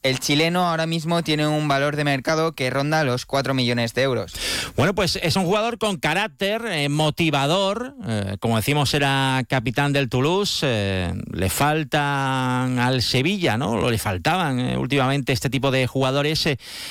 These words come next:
Speaker 2: eh, en la, en la plantilla, en el vestuario. Y, bueno, una prueba de ello es un vídeo que está circulando por redes en las últimas horas, eh, entre medios y aficionados que ofrecen contenido sobre el Sevilla. Este es, vamos a escucharlo, Gabriel Suazo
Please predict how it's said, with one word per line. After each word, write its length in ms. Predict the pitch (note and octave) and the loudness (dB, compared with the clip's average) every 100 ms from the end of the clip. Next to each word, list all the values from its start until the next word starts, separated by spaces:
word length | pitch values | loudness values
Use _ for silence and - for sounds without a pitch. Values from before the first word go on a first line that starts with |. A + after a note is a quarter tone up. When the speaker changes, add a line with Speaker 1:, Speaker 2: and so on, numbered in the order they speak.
| - - | -12 -8
Speaker 2:
eh, 360 | - A#2+ B2 A#2 | 0 2 4 2
en 140 | A#2 A#2+ | 2 2
la, 420 | A#2 A#2 A2+ A2+ | 0 0 0 0
en 380 | A2+ - G2 A2+ | -2 -2 -2 0
la 80 | - | 0
plantilla, 400 | - A2+ E3+ F3 | 0 2 2 2
en 80 | |
el 100 | E3+ | 0
vestuario. 880 | D3 C3+ - C#3 E3+ F3 F3 G3 A#3+ - - - | 0 -2 0 0 2 2 0 0 -2 -8 -20 -8
Y, 220 | B2+ B2 | -2 0
bueno, 200 | A2+ F#3+ | 2 0
una 200 | A3 C#3+ | 0 0
prueba 260 | C#3 D#3 D3+ | 2 2 2
de 100 | D3+ | 0
ello 280 | D3+ E3+ | 0 0
es 160 | F#3+ - | 0 -2
un 140 | D3 | -2
vídeo 320 | C#3 D#3 F3 E3+ | 0 2 0 0
que 240 | D3+ G2+ | -2 -2
está 200 | G#2+ C#3+ | -2 -2
circulando 460 | E3 D3 E3 D#3+ D3+ | -2 0 0 2 0
por 200 | D3+ C#3+ | 0 0
redes 280 | D#3 D#3 | 0 0
en 60 | D#3 | 0
las 160 | C#3 C#3 | 0 0
últimas 400 | D3+ D3 C#3 - | 0 0 2 2
horas, 460 | D3+ D3+ D3 - | 2 2 0 0
eh, 280 | D3 B2+ B2 C#3 | 0 2 0 0
entre 240 | C3+ C3 | 0 2
medios 340 | C#3 D3 C3+ | 2 0 0
y 40 | C#3+ | 0
aficionados 500 | C3 C#3 C#3 C#3 C#3 | 0 0 2 2 0
que 200 | D3+ C3 | 0 0
ofrecen 420 | A#2+ C#3+ C3+ C#3 | 0 0 0 0
contenido 460 | C3+ C3 C3 C#3 C3+ | 0 0 0 2 2
sobre 540 | C#3 B2+ C3 B2+ B2+ - | 2 2 2 2 0 0
el 160 | C#3 | -2
Sevilla. 420 | B2+ C3 D#3+ E3+ - | 0 2 2 2 0
Este 440 | F3 F3+ G#3 F#3+ | -4 0 0 2
es, 220 | A3 - - | 0 -2 -4
vamos 200 | - E3 | -2 -2
a 20 | |
escucharlo, 520 | E3+ D#3+ E3+ D#3+ G#3 - - - | 0 0 0 0 -4 -4 -20 -8
Gabriel 480 | A#2+ C#3+ C#3 G3 G#3 | -2 -2 0 0 0
Suazo 560 | - G3 F#3+ G3+ G#3+ | 0 0 0 -2 -2